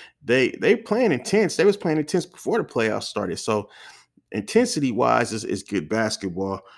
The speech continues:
but it's, it's kinda hard. It's harder to watch because the fans, I mean, I'm watching it. I love it, but it's just easier to notice that there's no fans there.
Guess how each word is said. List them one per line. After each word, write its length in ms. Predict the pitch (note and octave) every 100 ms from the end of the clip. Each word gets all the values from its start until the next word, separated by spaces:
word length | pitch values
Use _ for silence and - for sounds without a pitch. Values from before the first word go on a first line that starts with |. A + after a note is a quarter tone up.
| _ -
but 200 | G#2+ - _ _
it's, 240 | G#2+ - _
it's 180 | G2+ -
kinda 260 | C3+ B2
hard. 380 | B2+ B2+ B2 -
It's 200 | G#2+ -
harder 380 | - C#3+ D3 C3
to 80 | A2+
watch 360 | A#2 B2 G2 -
because 340 | - A2 G2+
the 100 | - -
fans, 340 | C3+ A2+ G2
I 80 | G2+
mean, 140 | E3+ C#3
I'm 260 | E3 D#3+
watching 320 | A2 E3 - C3+
it. 120 | C3
I 80 | B2
love 260 | B2 F#3
it, 160 | B2+ - _ _ _ _ _ _ _ _ _ _ _
but 160 | A#2 A#2+
it's 140 | A#2+
just 220 | A#2+ -
easier 300 | C#3+ D#3 C3+
to 60 | B2+
notice 340 | B2 C#3 A#2
that 120 | G#2+ A2
there's 180 | A2+
no 120 | A2+ G#2+
fans 500 | - B2+ B2 G2+ G2
there. 260 | F2+ E2+